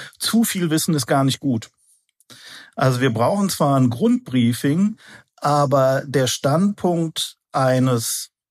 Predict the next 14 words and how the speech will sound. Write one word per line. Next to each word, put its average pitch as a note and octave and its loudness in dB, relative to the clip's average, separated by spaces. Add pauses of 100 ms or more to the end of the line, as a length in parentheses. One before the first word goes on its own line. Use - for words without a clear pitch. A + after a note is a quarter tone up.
(800)
naja, B2+ 0
ich C3+ -6
sag B2 -2
mal, B2 0
Halblein, C#3+ 0 (640)
um D3 4
in C#3 4
ein B2+ 4
Thema C#3+ 2
reinzuspringen, C#3+ -2
ist - -4
nicht - 0
der D#3+ 2
schlechteste. D3 -4